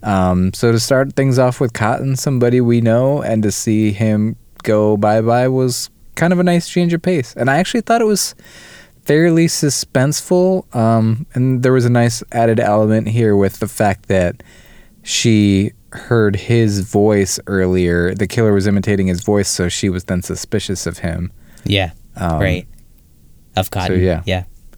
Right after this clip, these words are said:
Speaker 1: And she stabbed him, right?
Speaker 2: Uh, I think she hits him with, like, a club or something.
Speaker 1: Oh,
Speaker 2: Yeah.
Speaker 1: there you go. Yeah, she hits him. Yeah.
Speaker 2: Yeah, so I, I think that's, like, one of the biggest things of this opening is it establishes that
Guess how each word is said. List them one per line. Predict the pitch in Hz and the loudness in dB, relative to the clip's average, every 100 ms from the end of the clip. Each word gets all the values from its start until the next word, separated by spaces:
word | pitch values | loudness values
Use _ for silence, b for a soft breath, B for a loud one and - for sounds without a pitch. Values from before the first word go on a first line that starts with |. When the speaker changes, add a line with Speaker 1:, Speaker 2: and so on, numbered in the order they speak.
| b b b - | b b b -2
Speaker 1:
And | 113 | 0
she | 143 | 2
stabbed | 123 - 110 139 | 0 2 2 2
him, | 95 82 | 0 0
right? | 87 113 - - - - _ _ - - | 0 -2 -4 -18 -20 -20 _ _ -20 -16
Speaker 2:
Uh, | - 151 156 | -4 0 2
I | 139 | 2
think | 190 | 2
she | - 143 | 2 2
hits | 143 - | 2 2
him | 113 | 2
with, | 107 | 2
like, | 101 | -2
a | 95 | -2
club | 117 104 | 0 2
or | 98 | 2
something. | - 92 90 90 87 - | 0 -2 -2 -4 -4 0
Speaker 1:
Oh, | 127 | 2
Speaker 2:
Yeah. | 123 | 4
Speaker 1:
there | 123 | 4
you | 113 95 | 4 2
go. | 87 | 2
Yeah, | 87 87 78 | 2 2 0
she | - 87 | -2 -6
hits | 80 - | -6 -8
him. | - 80 | -10 -8
Yeah. | - - B B B B | -10 -14 B B B B
Speaker 2:
Yeah, | 127 151 117 | 0 2 2
so | - 175 | 2 2
I, | 165 147 | 2 2
I | 135 | 2
think | 202 | 2
that's, | 147 135 | 2 0
like, | 123 | 2
one | 120 | 2
of | 107 | 2
the | |
biggest | 110 104 - | 2 2 2
things | 110 | 0
of | 98 | 0
this | 92 | 0
opening | 107 104 98 | -2 0 -2
is | 92 | 0
it | 95 | -2
establishes | 104 113 - 113 110 107 - 104 95 | -2 -2 0 0 0 0 0 -2 0
that | 98 92 | 0 0